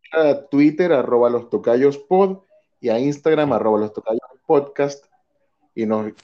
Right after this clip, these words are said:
Speaker 1: dicen qué han visto, qué han visto,
Speaker 2: Claro.
Speaker 1: se han visto perros de raza pegados así en la calle.
Speaker 2: Porque yo, yo no, yo no he ido, no, no he querido, weón, no sé, yo, por respeto a mis cuarenta años, no he querido ir a YouTube a buscar un,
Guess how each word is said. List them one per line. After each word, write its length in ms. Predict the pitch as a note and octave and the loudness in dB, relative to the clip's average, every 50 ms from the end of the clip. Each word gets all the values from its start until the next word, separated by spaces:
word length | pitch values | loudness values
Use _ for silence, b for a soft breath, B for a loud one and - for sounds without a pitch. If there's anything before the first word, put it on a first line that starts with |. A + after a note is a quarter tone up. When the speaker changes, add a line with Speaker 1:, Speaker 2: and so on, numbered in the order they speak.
| _ _ _ - | _ _ _ -8
Speaker 1:
dicen 380 | - C3 C#3 C#3 C#3 D#3 C#3 C#3 | -2 -2 -2 0 0 -2 -2 0
qué 100 | C#3 C#3 | 0 0
han 160 | C#3 C3 C3 | 0 0 -2
visto, 420 | A#2+ G#2+ F2 - _ _ _ - _ | -4 -8 -10 -12 _ _ _ -14 _
qué 100 | - B2 | -2 -2
han 140 | B2 C3 C3 | 0 0 2
visto, 440 | C#3+ D3 C#3+ C#3+ - D#3 D3 D3 - - _ _ | 2 0 0 0 0 -2 -2 -2 -4 -12 _ _
Speaker 2:
Claro. 180 | _ - - _ _ | _ -20 -20 _ _
Speaker 1:
se 60 | - A2+ | -6 -4
han 40 | A#2 | -4
visto 260 | B2+ B2+ - C#3+ C#3+ | -2 -2 -2 -2 0
perros 300 | - C#3+ C#3 C3+ C#3+ C#3+ | 0 0 0 2 2 2
de 80 | C#3 B2 | 0 0
raza 340 | A2+ A#2 A#2+ A#2 C#3 C3+ - | 0 0 -2 -2 -2 -6 -2
pegados 320 | - B2 A2 A2 G#2+ A#2+ | -2 0 0 0 0 -2
así 160 | C3 B2+ - A#2 | -2 -4 -4 -4
en 100 | A2+ A#2 | -2 -2
la 120 | A#2+ - | -2 -2
calle. 400 | - G#2 F2+ E2+ E2 E2 _ _ _ _ _ _ B B B B B B B B - D#3 D3 _ | -4 -6 -8 -8 -12 -20 _ _ _ _ _ _ B B B B B B B B -16 -16 -14 _
Speaker 2:
Porque 280 | - - D3+ - B2+ A#2 | -10 -10 -8 -8 -8 -8
yo, 100 | A#2+ A#2 - | -8 -10 -10
yo 160 | - A#2 B2+ | -8 -8 -6
no, 120 | B2+ D3 - | -6 -6 -8
yo 160 | C3+ A#2 B2+ | -8 -8 -6
no 80 | C3 C#3+ | -6 -4
he 100 | D3+ D#3+ | -4 -2
ido, 360 | E3 E3+ E3+ E3 D3+ C#3 A#2+ A2+ | -2 -2 -2 -2 -4 -4 -6 -8
no, 140 | A#2 C3 - | -12 -14 -12
no 100 | B2+ A#2+ | -12 -12
he 80 | A#2 | -10
querido, 400 | - D#3+ D3 D3 D3+ D3 B2 G#2+ | -6 -6 -4 -4 -4 -4 -4 -4
weón, 380 | G2 F#2 F#2 F#2 F#2+ F#2 F2 F2 | -6 -6 -8 -8 -8 -10 -14 -16
no 100 | F2 F#2+ | -16 -16
sé, 220 | - - A#2 G#2 F#2+ | -12 -10 -10 -10 -10
yo, 100 | F#2 F2+ | -12 -16
por 140 | F#2 - F#2+ | -16 -14 -14
respeto 280 | F#2+ F2+ - A2 F#2+ B2 | -14 -12 -12 -10 -10 -10
a 20 | |
mis 100 | B2+ B2+ - | -10 -12 -10
cuarenta 340 | - G#2 A2 A#2 A2 B2 A#2 | -10 -10 -10 -8 -8 -8 -8
años, 240 | A#2 A#2+ B2 B2 A#2+ _ _ _ _ _ _ _ _ _ _ _ _ _ _ _ _ _ | -8 -10 -12 -14 _ _ _ _ _ _ _ _ _ _ _ _ _ _ _ _ _ _
no 100 | - G2+ | -16 -16
he 80 | G#2 - | -14 -8
querido 240 | - B2 B2+ C3 C3 | -6 -6 -4 -4 -4
ir 180 | C3+ C#3 C3+ | -4 -4 -4
a 40 | C#3 | -4
YouTube 400 | C#3 C#3+ C3+ - D3 C3+ C3 A#2 - | -4 -6 -6 -6 -6 -8 -8 -8 -10
a 60 | A2+ | -10
buscar 380 | G#2+ G#2+ G2+ _ - A2 A2+ A#2+ | -10 -10 -10 _ -8 -8 -6 -6
un, 160 | A#2+ A#2 A#2+ | -8 -14 -16